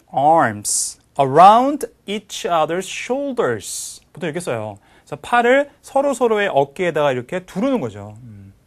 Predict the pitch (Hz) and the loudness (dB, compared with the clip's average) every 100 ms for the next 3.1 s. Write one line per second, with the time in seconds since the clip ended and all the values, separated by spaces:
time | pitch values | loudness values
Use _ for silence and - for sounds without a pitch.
0 | _ _ _ _ _ - 127 180 247 - | _ _ _ _ _ -8 0 4 4 4
1 | _ _ _ _ - 160 - 269 254 247 | _ _ _ _ -2 -2 2 4 6 6
2 | 226 208 165 156 185 165 147 127 165 294 | 2 2 2 2 2 0 0 0 0 0